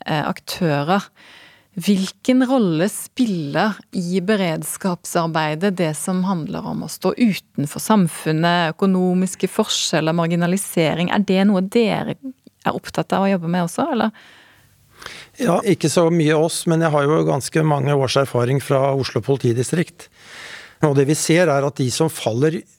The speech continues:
Speaker 2: utenfor i samfunnet, det er, eh, det kan gå, gå på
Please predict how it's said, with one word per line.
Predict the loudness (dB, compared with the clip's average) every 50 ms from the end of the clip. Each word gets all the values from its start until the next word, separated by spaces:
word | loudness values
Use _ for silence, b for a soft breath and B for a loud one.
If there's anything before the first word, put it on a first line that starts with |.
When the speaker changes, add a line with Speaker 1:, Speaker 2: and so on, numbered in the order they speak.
| _ _ _ _ _ _ 2
Speaker 2:
utenfor | 2 2 2 0 -4 -4 -2 0 2 2 2
i | 2 0 0 -2 0
samfunnet, | 0 -2 -2 -2 -2 -2 -2 -2 0 0 -2 -2 -4 -4 -2
det | 0 0 2 0 -2 -2
er, | -4 -2 -2 0 0 0
eh, | 0 0 0 0 0 0 0 0 -2 -2 -2
det | -2 -4 -4
kan | -4 -4 -4 -2 -2
gå, | 0 0 -2 -2 -2 -4 -4
gå | -4 -4 -2
på | 0 0 0